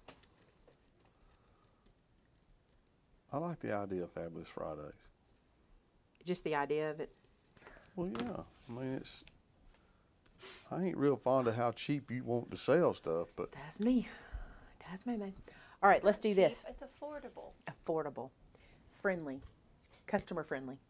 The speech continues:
Speaker 3: Frugal.
Speaker 1: It's Robin.
Speaker 2: <laughs> You. All right, let me show y'all. My new favorite thing is to let my ruler do the spacing for me. So I'm gonna put my ruler in here like this so it can be my hot chocolate packet.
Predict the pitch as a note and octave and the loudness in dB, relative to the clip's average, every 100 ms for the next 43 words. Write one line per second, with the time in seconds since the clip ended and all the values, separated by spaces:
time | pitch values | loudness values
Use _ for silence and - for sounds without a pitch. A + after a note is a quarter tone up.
0 | - C#4+ C#4+ C#4 E3 - - A2 C3 D#3+ | -14 -10 -4 4 4 4 -4 6 12 12
1 | A3+ G#3+ A#2+ F#2+ D#2 - - - - - | 12 12 12 6 -2 -8 -10 -10 -12 -12
2 | - F#3 F3+ C4 A#3+ C4+ G4 - - G4+ | -8 0 6 8 10 10 8 6 -4 -4
3 | - - - - - G3 - B3 C#4 D4 | -4 -12 -12 -10 8 10 12 8 8 8
4 | A#3 E3 D3+ - - - G#3+ A#3+ B3 A#3 | 10 10 8 0 -8 2 4 6 8 8
5 | G#3 - A#3 F#3+ - F3+ G3+ F#3 F#3 G3+ | 6 4 4 4 0 4 4 4 8 8
6 | G#3 F#3 F#3 F3+ - F3 F#3 A3+ A3+ A3+ | 8 6 4 2 4 4 4 2 4 4
7 | B3+ C#4+ - F3 E3 E3 G#3 F3 F3 F#3+ | 4 -2 -6 -2 0 2 4 6 8 8
8 | G#3+ A3 A3 G#3+ G#3 F#3+ F#3+ A3 A3 F#3 | 8 6 4 4 4 4 4 4 4 4
9 | - F#3+ F3+ F3 D#3+ F3 - E3 E3 - | 4 2 2 2 4 4 4 2 4 0
10 | A3 G#3+ - | 4 2 2